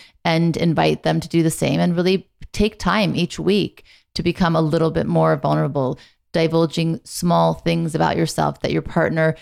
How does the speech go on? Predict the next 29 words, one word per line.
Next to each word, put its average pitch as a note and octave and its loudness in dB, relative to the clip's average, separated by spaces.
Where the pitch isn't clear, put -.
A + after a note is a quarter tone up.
never E3 0
knew A3 4
or F#3+ 2
never D#3 0
cared F3 -2
to - -6
know. C#3+ 0
I - 0
mean, F3 0
I F#3 0
remember G#3 2
one F#3+ 4
of E3 0
the E3 2
first F3+ 0
things D#3+ -2
that D3+ 0
I D3+ 2
ever D3+ 0
shared E3+ 0
with D#3 -2
you E3+ 2
that C#3 0
I, C#3+ -2
I D#3 -6
had F3 -2
never D#3 -2
told - -8
anybody D#3+ -2